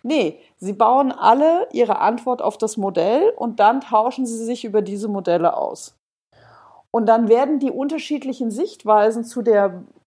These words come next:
entsprechenden Fragestellung oder zu diesem entsprechenden Thema plötzlich sehr deutlich sichtbar. Und im Konflikt geht es immer um unterschiedliche Perspektiven.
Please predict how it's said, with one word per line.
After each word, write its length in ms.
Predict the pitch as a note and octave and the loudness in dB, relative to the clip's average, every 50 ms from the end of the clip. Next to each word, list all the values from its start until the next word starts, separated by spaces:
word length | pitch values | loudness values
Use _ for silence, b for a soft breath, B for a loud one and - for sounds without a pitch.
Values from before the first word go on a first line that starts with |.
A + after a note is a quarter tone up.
| _ _ _ - | _ _ _ -4
entsprechenden 680 | F3 G#3+ G#3 - - G#3+ G3 G#3 G#3 A3+ G#3 F#3 F3 | -4 -4 -4 -4 0 2 2 2 2 0 -6 -6 -6
Fragestellung 800 | - - G#3 A#3 C4+ C#4+ C4+ B3+ - - - G3+ G3 G3 F#3+ G3+ F#3+ | -4 0 2 2 2 2 0 -4 -4 -2 0 0 0 0 -2 -2 -2
oder 280 | - G3 G3+ G#3 G3 | -4 0 0 0 -2
zu 120 | G#3 - G3+ | -2 -6 -10
diesem 300 | D#3 F#3 F3 F#3+ F#3+ - | -10 -8 -8 -8 -8 -10
entsprechenden 640 | - - - - - F#3 F#3 - - F#3+ F3+ F3 | -10 -14 -10 -4 -4 -4 -4 -4 -6 -8 -8 -8
Thema 540 | F3 - - B3 B3+ A3+ F3 E3+ F3 F#3+ - | -10 -8 -8 -6 -4 -2 -2 -2 -2 -4 -6
plötzlich 600 | - - - G#3 G#3 G#3 - G#3+ G#3 G#3 - - _ _ _ _ - | -8 -4 -4 -4 -2 -4 -6 -8 -8 -8 -10 -18 _ _ _ _ -8
sehr 240 | E3+ D3+ F#3+ G#3 G3+ | -2 2 4 4 6
deutlich 420 | F#3 G3 F#3+ F#3+ F#3+ G3+ F#3 F#3 | 6 4 4 4 2 0 -4 -4
sichtbar. 600 | - G#3 G3+ - - - - A#2+ - - - _ _ _ _ _ _ _ _ _ _ _ _ _ _ _ _ _ b b b b b b b b b b b b b - | -4 -10 -12 -10 -4 -2 0 0 -2 -2 -8 _ _ _ _ _ _ _ _ _ _ _ _ _ _ _ _ _ b b b b b b b b b b b b b -6
Und 140 | G#3+ G#3 - | -4 -4 -2
im 140 | F#3+ G#3+ | -4 -6
Konflikt 800 | G#3 - - G3 G3 - - - C#4 C4 - A3+ - - - - | -4 -2 -2 -4 -4 -4 -8 -4 0 0 0 0 -2 -8 -8 0
geht 180 | - G#3 G3 G3+ | 2 2 4 4
es 240 | G3+ G3 - - _ - | 0 -6 -6 -10 _ 0
immer 500 | B3+ E4+ D#4 C4 G3 D3+ C#3 D#3+ E3+ _ _ _ _ _ _ _ - | 2 4 4 4 4 2 0 -4 -8 _ _ _ _ _ _ _ -4
um 160 | A3+ G#3 F#3+ | -4 -2 0
unterschiedliche 680 | A3 C4 A#3+ A#3+ G#3 G3 - G#3+ F3+ - F3+ - G3 E3 | 0 2 4 2 2 2 0 -4 -4 -4 -4 -4 -4 -2
Perspektiven. 800 | - E3+ F3 - - - E3+ - - - G#3+ F3+ D#3+ D3 - | 0 0 0 0 -2 -8 -8 -8 -6 -6 -6 -6 -6 -10 -12